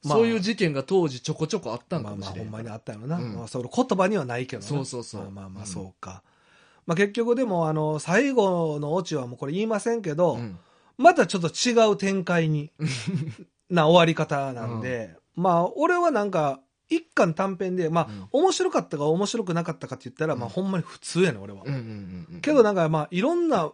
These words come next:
Speaker 1: 角度の面で、<clears throat> 怖さをいろいろ感じたっていう
Speaker 2: うんうんうん。
Speaker 1: 感じかな。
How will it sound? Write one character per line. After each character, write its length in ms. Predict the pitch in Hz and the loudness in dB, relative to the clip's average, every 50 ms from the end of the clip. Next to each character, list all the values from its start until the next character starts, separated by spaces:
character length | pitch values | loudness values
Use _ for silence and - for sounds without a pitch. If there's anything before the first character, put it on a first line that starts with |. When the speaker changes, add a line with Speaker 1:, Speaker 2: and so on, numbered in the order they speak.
| - _ | -8 _
Speaker 1:
角 280 | - - 262 262 - 202 | -2 -2 -2 0 2 2
度 140 | 175 180 214 | 2 4 4
の 220 | - - 226 180 | 6 6 6 6
面 260 | 185 254 269 240 190 | 4 2 2 2 2
で、 320 | 165 165 170 151 107 - - _ _ | 2 2 2 0 -2 -6 -12 _ _
<clears throat> 60 | _ _ | _ _
怖 280 | - - 180 190 196 180 | -4 -2 2 2 2 2
さ 200 | - 202 202 202 | 4 4 4 4
を 400 | 208 214 220 240 254 254 247 - _ - | 6 4 4 4 4 2 0 -6 _ -2
い 80 | 165 | 2
ろ 100 | 170 190 | 4 4
い 40 | 185 | 4
ろ 80 | 151 131 | 4 2
感 200 | - 147 151 143 | 0 -2 -2 -2
じ 80 | 123 | -2
た 80 | - 117 | -6 -12
っ 20 | |
て 140 | - _ - | -12 _ -14
い 60 | 107 | -12
う 60 | 104 104 | -8 -8
Speaker 2:
う 0 | |
ん 20 | |
う 20 | 113 | -6
ん 20 | 113 | -6
う 20 | |
ん。 520 | 104 92 85 90 82 - - 71 78 78 - _ _ _ _ - | -6 -8 -8 -10 -10 -12 -14 -16 -18 -18 -18 _ _ _ _ -8
Speaker 1:
感 180 | - 127 123 | -6 -6 -6
じ 100 | 110 113 | -6 -10
か 120 | 101 127 151 | -10 -10 -10
な。 100 | 220 | -12